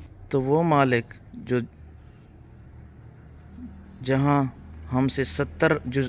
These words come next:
हमसे सत्तर माओं से ज़्यादा प्यार करता है, वो टूटे दिलों को जोड़ने पर कादिर है। वो कैसे तुम्हें चन्हा-, तन्हा छोड़ सकता है? तुम शिकवा करते हो कि तुम्हें तुम्हारी चाहत नहीं दी गई,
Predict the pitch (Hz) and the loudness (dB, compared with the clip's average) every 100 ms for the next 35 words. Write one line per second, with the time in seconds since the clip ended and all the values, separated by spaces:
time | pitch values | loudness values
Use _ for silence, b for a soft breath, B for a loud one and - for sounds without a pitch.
0 | 131 131 160 175 156 - 156 - 156 143 | -2 0 0 0 0 -2 0 0 2 2
1 | 139 135 139 117 120 120 123 120 117 120 | 2 2 -2 -2 0 0 0 0 0 0
2 | 117 110 - 113 113 - B B B B | 0 -6 -6 -8 -10 -12 B B B B
3 | - 127 131 - 131 143 131 120 127 131 | -6 0 0 2 2 2 2 2 4 4
4 | 131 123 113 120 123 127 127 117 113 113 | 2 -2 0 0 2 2 0 -2 -4 -4
5 | 110 113 113 107 104 B B B - 113 | -2 -2 -2 -4 -8 B B B -12 -10
6 | - 123 120 123 117 117 113 117 107 107 | 0 2 2 -2 0 0 0 -2 -2 -4
7 | - - 113 110 110 110 107 101 113 - | -6 -4 -2 0 -2 -2 -6 -6 -10 -10
8 | 110 113 104 - - B B B B B | -12 -12 -14 -18 -20 B B B B B
9 | - - - - 190 196 - 165 - 185 | -20 -20 -20 -4 0 0 0 -4 -2 -2
10 | 175 156 156 180 185 180 165 147 151 156 | 0 -4 0 -2 -2 -4 -2 0 0 -2
11 | 151 143 131 131 120 131 127 139 135 127 | -2 0 0 0 0 -2 0 -2 0 2
12 | 127 113 110 110 107 | 2 0 -4 -4 -4